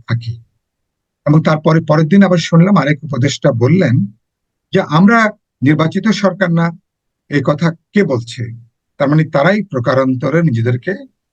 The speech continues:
অভ্যুত্থানের নাম করে নিজেদেরকে নির্বাচিত সরকার দাবি করছেন। এর আগে পরে আমরা দেখছি সরকারের সঙ্গে যুক্ত দেশের ভেতরে বাইরে অনেক মহলকে আমরা দেখছি, আহ, তারা সরকারকে বাহবা দিয়ে,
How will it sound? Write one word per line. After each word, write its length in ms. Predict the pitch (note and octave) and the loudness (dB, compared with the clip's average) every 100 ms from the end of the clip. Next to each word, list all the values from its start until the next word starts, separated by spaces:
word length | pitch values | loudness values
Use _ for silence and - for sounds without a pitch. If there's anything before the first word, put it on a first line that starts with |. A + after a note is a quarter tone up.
| _ - | _ -2
অভ্যুত্থানের 600 | B2+ A#2 D#3 - D3+ D3 | 0 0 -2 0 0 2
নাম 180 | B2 A2 | 2 0
করে 180 | A#2 C3 C#3+ | -2 -2 -2
নিজেদেরকে 360 | B2+ A#2 A#2 B2+ | 0 0 0 0
নির্বাচিত 460 | A2 G#2+ A2 B2 A2+ | 0 0 -6 -10 -16
সরকার 420 | A#2+ - - C#3 - _ _ _ _ | -14 -10 -6 -6 -8 _ _ _ _
দাবি 240 | A#2+ A#2+ | 0 0
করছেন। 400 | A#2 A#2 - A2+ - - _ _ _ F#3+ | -2 -6 -6 -8 -10 -12 _ _ _ 0
এর 140 | G#3+ | 2
আগে 260 | F3+ E3+ G3 | 2 2 2
পরে 200 | F3+ F3 | 2 2
আমরা 180 | E3 E3 | 2 0
দেখছি 380 | D3 B2+ - D#3 E3 _ _ _ _ | -2 -8 -6 -4 -4 _ _ _ _
সরকারের 520 | - C#3+ C3+ B2+ D3 D#3+ | -6 -2 0 0 0 2
সঙ্গে 200 | E3 D3+ | 2 2
যুক্ত 340 | A#2+ B2+ A#2+ A#2+ G#2 - _ _ _ _ | 2 -2 -2 -4 -4 -6 _ _ _ _
দেশের 280 | A#2+ A#2+ B2 | -2 0 -2
ভেতরে 340 | A2+ A#2+ A#2+ B2 | 0 0 0 0
বাইরে 320 | A#2 A#2 B2 B2 _ _ _ F3 | 2 2 2 -2 _ _ _ 0
অনেক 260 | G3 A3+ - | 0 0 -2
মহলকে 400 | C#3+ C3 D#3+ D3+ | -4 0 0 0
আমরা 200 | D3 C#3+ | -2 -2
দেখছি, 380 | B2 B2+ - - A#3 B3 _ _ _ _ _ - | -2 -4 -6 -6 -6 -8 _ _ _ _ _ -2
আহ, 140 | C3 A#2+ | -2 0
তারা 200 | E3 F#3+ | 2 2
সরকারকে 560 | F#3+ E3 D#3 D#3 - D3+ | 2 -2 0 -2 -2 -2
বাহবা 360 | B2 D3+ D3+ | 0 0 -2
দিয়ে, 260 | B2+ B2+ | -2 -2